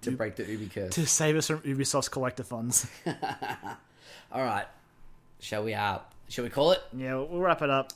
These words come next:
Speaker 1: Let's do it.
Speaker 2: as I deal with that existential crisis.
Speaker 1: <laughs>
Speaker 2: Um, thanks for listening, guys. I'm sorry that I had that realization towards the end there, but it's, it's still hurting me.
Speaker 1: It's just in the fetal position right now, just sort of
Speaker 2: That's so
Speaker 1: like
Speaker 2: sad. I didn't realize it, Joel.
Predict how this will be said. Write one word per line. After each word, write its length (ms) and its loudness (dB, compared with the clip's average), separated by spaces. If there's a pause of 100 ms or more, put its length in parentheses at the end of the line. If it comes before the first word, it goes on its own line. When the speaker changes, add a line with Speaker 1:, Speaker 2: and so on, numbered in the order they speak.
Speaker 1:
Let's 200 -6
do 120 -4
it. 80 -2
Speaker 2:
as 140 -2
I 120 2
deal 280 -2
with 160 -4
that 180 -4
existential 560 -8
crisis. 540 -4
Speaker 1:
<laughs> 60 0 (1040)
Speaker 2:
Um, 460 2 (280)
thanks 220 4
for 80 4
listening, 420 4
guys. 460 4 (340)
I'm 160 0
sorry 280 10
that 120 6
I 220 6
had 180 4
that 140 2
realization 580 4
towards 280 2
the 100 2
end 100 2
there, 140 4
but 120 6
it's, 400 4
it's 180 0
still 260 4
hurting 340 2
me. 320 0
Speaker 1:
It's 220 -8
just 160 -10
in 160 -2
the 80 -2
fetal 260 0
position 420 -6
right 180 -10
now, 260 -10
just 160 -12
sort 100 -8
of 60 -4
Speaker 2:
That's 120 4
so 80 2
Speaker 1:
like 80 -2
Speaker 2:
sad. 440 -2
I 20 -8
didn't 300 -4
realize 340 -4
it, 80 -6
Joel. 300 -10